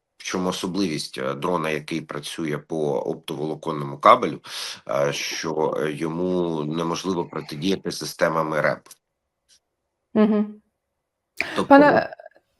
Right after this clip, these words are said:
Speaker 1: це, ну, я, якби, це велика проблема, і, е, ну, е, у росіян, от, ну, е, це насправді, от, виглядає доволі елементарно, тобто, от, е, у них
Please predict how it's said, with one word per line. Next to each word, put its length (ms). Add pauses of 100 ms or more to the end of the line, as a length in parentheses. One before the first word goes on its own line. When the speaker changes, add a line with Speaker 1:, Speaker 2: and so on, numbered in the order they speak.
Speaker 1:
це, 240
ну, 260
я, 200
якби, 420
це 200
велика 380
проблема, 540
і, 200 (400)
е, 160
ну, 300
е, 320 (360)
у 140
росіян, 680
от, 140 (100)
ну, 240 (300)
е, 160
це 220
насправді, 500
от, 220
виглядає 480
доволі 320
елементарно, 720
тобто, 240
от, 140 (300)
е, 200
у 400
них 380